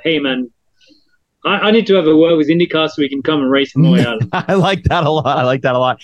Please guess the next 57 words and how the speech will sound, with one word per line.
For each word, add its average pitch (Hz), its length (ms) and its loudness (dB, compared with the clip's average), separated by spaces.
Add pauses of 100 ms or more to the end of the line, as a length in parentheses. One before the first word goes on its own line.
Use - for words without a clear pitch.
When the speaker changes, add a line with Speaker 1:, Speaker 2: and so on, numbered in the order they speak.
(160)
Speaker 2:
I 208 100 2
mean, 233 140 -2
you 262 60 2
know, 262 80 2
with 247 160 2
Honda, 214 540 2
uh, 143 120 0
Honda 196 220 0
Indy, 156 340 2
uh, 123 280 0
it, 120 100 -4
it's, 123 360 -2
it, 143 140 -4
you 151 80 0
know, 127 80 0
it's 113 140 -2
the 143 80 -2
middle 170 260 2
of 185 80 0
July. 143 320 0
It 127 180 0
is 98 180 -4 (300)
hot, - 440 -6 (200)
really 165 440 2
hot 131 320 0
in 123 160 0
Toronto, 117 560 0 (320)
um, 110 580 0
and 139 180 -2
it 156 80 0
is 170 140 0
a 175 60 2
road 147 300 0
course. 95 440 -4 (380)
Uh, 123 240 0
what 175 200 0
do 269 60 -2
you 359 80 -2
think 220 220 -2
about, 143 400 0 (120)
uh, - 40 -2
w-, 107 260 -4
why 156 360 -4
do 247 80 -6
you 220 100 0
think 156 460 -2
that 139 180 -2
you 139 100 2
guys 143 240 -2
have 123 120 -8
found 147 300 -2
so 147 140 -2
much 127 200 -2
success 123 420 -4
with 123 340 0
road 117 280 -2
courses 107 640 -2